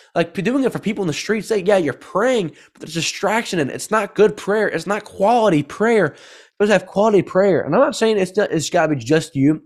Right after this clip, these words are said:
You know, you pray with your youth groups, you play, you pray with your, with your church. That's different. You s-, you, you all are still kinda with one voice. There's no distractions. You're still not doing it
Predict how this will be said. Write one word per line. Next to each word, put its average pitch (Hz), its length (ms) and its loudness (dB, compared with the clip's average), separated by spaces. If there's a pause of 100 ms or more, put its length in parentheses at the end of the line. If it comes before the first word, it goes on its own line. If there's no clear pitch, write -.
You 165 60 -2
know, 151 80 2
you 156 120 0
pray 190 200 0
with 175 140 0
your 143 80 -4
youth 147 280 2
groups, 156 260 -4
you 151 60 -12
play, 165 320 0 (320)
you - 100 -14
pray 180 220 2
with 156 160 0
your, 147 200 0
with 135 140 -4
your 120 80 -16
church. - 480 -4 (320)
That's 185 160 -2
different. 185 360 0 (340)
You 185 80 -2
s-, - 180 -6
you, 185 240 -6 (220)
you 175 180 -2
all 214 160 2
are 196 120 0
still 208 260 0
kinda 190 340 -4 (460)
with 151 160 -8
one 185 320 0
voice. 180 320 0
There's 143 120 -6
no 180 200 2
distractions. 180 680 0
You're 196 120 -4
still 254 280 0
not 190 280 -2
doing 196 260 2
it 170 160 -4